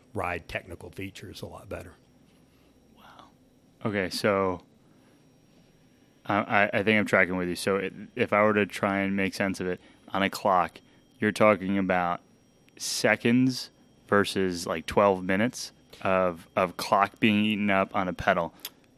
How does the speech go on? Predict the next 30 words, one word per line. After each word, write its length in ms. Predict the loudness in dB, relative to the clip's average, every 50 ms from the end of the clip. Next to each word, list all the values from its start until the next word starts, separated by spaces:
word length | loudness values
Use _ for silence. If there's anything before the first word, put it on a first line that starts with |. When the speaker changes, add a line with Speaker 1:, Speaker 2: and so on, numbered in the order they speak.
| _ _ _ 4
Speaker 1:
Yeah, 360 | 8 8 10 10 10 10 8
well, 240 | 10 10 10 10 10
the 80 | 8
best 300 | 8 8 8 6 6 6
way 180 | 6 6 6 6
to 80 | 4
look 280 | 2 2 2 0 0 0
at 280 | 0 0 0 0 0 -2
it 180 | -2 -2 -2
is, 640 | -2 -2 -2 -2 -2 -4 -4 -6 -8 -8 -10 -10 -12 _ _ -10
um, 380 | -8 -8 -8 -8 -8 -8 -10 -6 0
think 200 | 4 4 4 6
about 240 | 6 4 4 4 2
your 80 | -2
feet 380 | -4 -2 0 2 2 2 0 -6 _ _ _ -4
horizontally, 880 | 4 6 8 8 8 8 4 2 0 0 0 0 0 0 0 0 0 0
Speaker 2:
Mm-hmm. 180 | 0 -2 -6 _ -20 -20 _ -8
Speaker 1:
and 80 | -2 -2
that's 180 | 0 0 -2 -4
what 100 | -6 -6
I'm 120 | -6 -6
saying 340 | -6 -6 -6 -6 -6 -8 -8
at 80 | -8 -6
Speaker 2:
Yeah. 80 | -4
Speaker 1:
three 240 | -2 0 0 0 -2
and 120 | -4 -6 -6
nine 460 | -4 -4 -4 -6 -6 -8 -12 -10 -8
Speaker 2:
Yeah. 100 | -8 -8
Speaker 1:
versus 260 | -8 -8 -10 -14 -14 -10
vertically 800 | -6 -4 -2 -2 -2 -4 -6 -10 -12 -14 -14 -14 -16 -16 -18